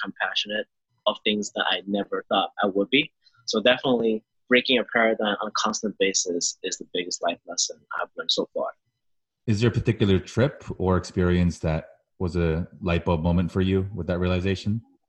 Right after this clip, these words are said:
Speaker 1: Yeah, so one of the biggest thing is, uh, since I speak multiple Asian languages, Japanese, Korean, and Chinese, on top of English, of course, the way they approach things are very different.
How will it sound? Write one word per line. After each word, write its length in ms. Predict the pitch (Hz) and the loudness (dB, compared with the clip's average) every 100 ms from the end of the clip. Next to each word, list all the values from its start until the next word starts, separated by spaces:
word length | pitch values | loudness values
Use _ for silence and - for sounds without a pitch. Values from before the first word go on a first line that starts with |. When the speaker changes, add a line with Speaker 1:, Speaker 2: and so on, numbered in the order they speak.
| _ _ _ _ _ - | _ _ _ _ _ 4
Speaker 1:
Yeah, 240 | 165 131 107 | 6 4 2
so 320 | 135 127 120 | 2 2 2
one 220 | 120 131 | 4 4
of 80 | 135 | 4
the 80 | 117 | 2
biggest 320 | 123 127 - | 0 0 0
thing 240 | 120 113 107 | 2 2 2
is, 220 | 101 - - | 2 0 0
uh, 200 | 101 98 | 0 0
since 180 | - 120 | 0 0
I 120 | 110 107 - _ | 2 0 -4 _
speak 280 | - - 117 | -2 0 2
multiple 460 | 120 123 113 104 101 | 2 0 0 0 4
Asian 280 | 107 107 | 2 2
languages, 720 | 98 104 110 110 175 - - - | 0 2 0 2 2 0 -2 0
Japanese, 460 | 104 - 107 101 - | -2 0 -2 0 0
Korean, 500 | 117 104 104 101 98 - | 0 2 4 2 2 0
and 420 | 113 107 104 101 - | 2 2 0 -4 -4
Chinese, 580 | - 117 113 131 156 - _ 110 | -2 2 2 2 0 -6 _ 0
on 120 | 117 | 2
top 200 | 113 104 | 0 0
of 140 | 110 - | -2 0
English, 340 | 151 143 107 117 | 0 2 2 2
of 160 | 101 - | -2 4
course, 360 | 110 - - - - - | 6 6 2 -4 -6 4
the 80 | |
way 200 | 123 139 | 8 8
they 160 | 139 131 | 8 6
approach 420 | 120 - 147 - | 6 4 4 4
things 180 | 127 117 | 0 0
are 80 | 101 | 0
very 260 | 110 104 - | 2 2 0
different. 360 | 131 - 92 | -2 -2 -6